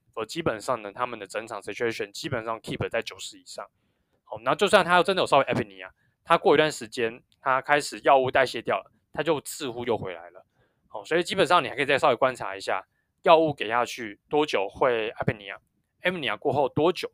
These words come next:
会再呼回来，这都是我们在过程中所可以去细细观察的一些事情。其实我还蛮喜欢I V G A的一个检查或者是小手术，因为我觉得这是一个蛮考验，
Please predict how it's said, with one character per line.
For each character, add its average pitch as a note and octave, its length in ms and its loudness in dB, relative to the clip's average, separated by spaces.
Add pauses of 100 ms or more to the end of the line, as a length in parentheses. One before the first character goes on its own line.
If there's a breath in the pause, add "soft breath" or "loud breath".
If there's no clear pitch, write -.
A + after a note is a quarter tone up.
(120)
会 C3 80 -4
再 A#2 80 0
呼 A2 160 -10
回 G2 140 -14
来， G2 120 -16 (440)
这 E3 80 -8
都 D#3+ 140 4
是 E3+ 120 -4
我 C#3 60 2
们 G#2+ 180 -8
在 D3+ 120 2
过 D3 180 2
程 G#2+ 220 -6
中 A2+ 280 -2
所 G#2 220 -10
可 C3+ 140 -4
以 A#2 80 -2
去 B2 120 -10
细 D#3 200 -4
细 C3 100 -6
观 A2+ 180 -2
察 A2 160 -10
的 G2+ 140 -14
一 G2+ 80 -12
些 G2+ 260 -12 (320)
事 - 220 -6
情。 - 220 -8 (1400)
其 A#3 140 8
实 A#3+ 60 12
我 A3 60 12
还 E3+ 60 10
蛮 G3 160 8
喜 A2+ 200 4
欢 A#2+ 160 8
I D3 160 8
V C#3+ 160 0
G B2 280 -6
A A#2+ 140 2
的 G2 480 -4
一 G2+ 60 -10
个 F#2+ 440 -6 (220)
检 F#2+ 240 -10
查 G2 340 -16
或 B2 200 -10
者 A2+ 80 -8
是 - 180 -12
小 G#2+ 220 -4
手 F#2 160 -10
术， - 340 -20
因 C#3+ 100 -8
为 D3 80 -4
我 A2+ 120 -4
觉 A2 100 -8
得 A2 80 -4
这 B2+ 80 -4
是 A#2+ 160 -8
一 A2+ 60 -10
个 G#2 280 -4 (380)
蛮 C3+ 160 2
考 A2 220 -2
验， A#2+ 280 -4